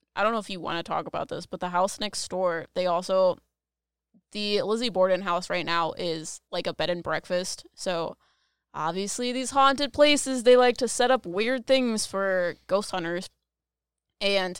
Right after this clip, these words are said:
I think it's the house next door they also have, and it was owned at one point by a Borden family. And the story goes that this woman had three children that she drowned in the well in the back,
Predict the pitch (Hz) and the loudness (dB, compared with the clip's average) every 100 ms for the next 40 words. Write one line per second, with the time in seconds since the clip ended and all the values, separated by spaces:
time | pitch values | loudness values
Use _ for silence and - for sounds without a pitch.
0 | - 196 208 277 - 262 240 247 220 - | 0 2 2 0 2 4 4 4 -2 -2
1 | - 180 185 214 233 - 175 180 190 - | -2 0 2 2 0 -2 0 2 2 0
2 | 220 220 220 220 - 185 185 180 190 208 | 0 4 2 0 -4 -2 -2 -2 0 0
3 | 196 - 185 202 190 - 180 180 185 - | 0 -2 -2 -2 -2 -2 0 0 -4 -2
4 | 185 247 - 170 170 - 180 175 170 170 | -2 -2 2 4 4 2 -2 -2 0 0
5 | 175 190 190 - 202 202 214 220 233 _ | 0 -2 -4 -6 -6 -6 -4 -4 -6 _
6 | _ _ _ _ _ _ - 202 208 208 | _ _ _ _ _ _ 0 4 4 2
7 | 196 - _ _ _ _ _ _ _ _ | -2 -10 _ _ _ _ _ _ _ _
8 | _ 220 220 214 208 196 190 - - 214 | _ 0 2 2 2 0 -2 -4 -4 0
9 | 233 220 202 208 190 - 175 - 185 185 | 2 4 4 4 0 -2 -2 -2 -6 -4
10 | 185 196 180 170 190 185 180 - 185 185 | -4 -2 -2 -4 -4 -4 -4 -6 -8 -6
11 | 185 180 180 175 - - 180 170 175 170 | -4 -4 -4 -8 -8 -8 -6 -2 -2 -2
12 | 165 - 180 170 - 170 165 160 151 170 | -6 -8 -10 -10 -8 -8 -6 -4 -2 0
13 | 180 190 196 214 254 - | 0 -2 0 0 0 -4